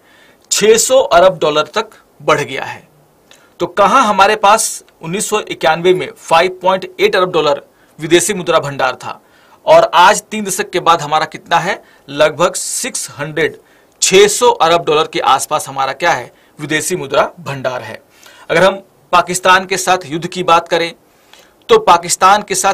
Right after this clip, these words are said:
युद्ध का खतरा भी क्या हुआ है, कम हुआ है। लेकिन पाकिस्तान की जगह अब किसने ले ली है? चीन ने ले ली है, क्योंकि चीन के द्वारा लगातार हम पर दबाव बनाया जा रहा है,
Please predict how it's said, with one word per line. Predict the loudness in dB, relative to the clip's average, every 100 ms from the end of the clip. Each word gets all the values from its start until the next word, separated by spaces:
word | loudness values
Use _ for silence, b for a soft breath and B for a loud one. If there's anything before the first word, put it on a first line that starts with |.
| -2
युद्ध | -8 -4
का | -4
खतरा | -4 -4 -2
भी | -2 -2
क्या | -2
हुआ | 0 0 -2
है, | -2
कम | -4
हुआ | -4 0 0
है। | 0 -8 -2
लेकिन | -2 0 -4 -14 b b _
पाकिस्तान | 0 0 0 2 2
की | 0 -4
जगह | 0 -2
अब | -2
किसने | -8 -6
ले | -4 -4
ली | -4
है? | -6 -8 _
चीन | -4 -2
ने | -4
ले | -8
ली | -12 -16
है, | -20 _ b b
क्योंकि | -4 -2
चीन | -2 -2 -2
के | 0
द्वारा | 0 0
लगातार | 0 0 0 0 -4 _ _ -10
हम | -8 -4
पर | -2
दबाव | 0 2 2
बनाया | 2 0
जा | 2 0
रहा | 0
है, | -2